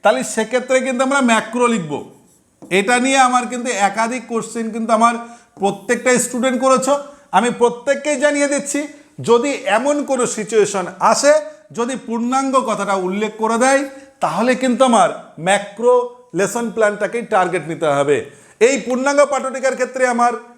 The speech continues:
লেসন প্ল্যান, ম্যাক্রো,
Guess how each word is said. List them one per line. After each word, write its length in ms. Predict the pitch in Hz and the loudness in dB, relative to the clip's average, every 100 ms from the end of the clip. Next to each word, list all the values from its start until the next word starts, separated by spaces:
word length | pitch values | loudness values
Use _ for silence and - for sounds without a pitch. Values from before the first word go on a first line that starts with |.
| _ _ _ - | _ _ _ -2
লেসন 360 | 180 240 254 | 0 2 0
প্ল্যান, 400 | 233 254 262 247 226 - _ | 0 2 2 -2 -10 -18 _
ম্যাক্রো, 720 | 143 185 202 - 247 262 262 | 0 2 2 2 2 2 -2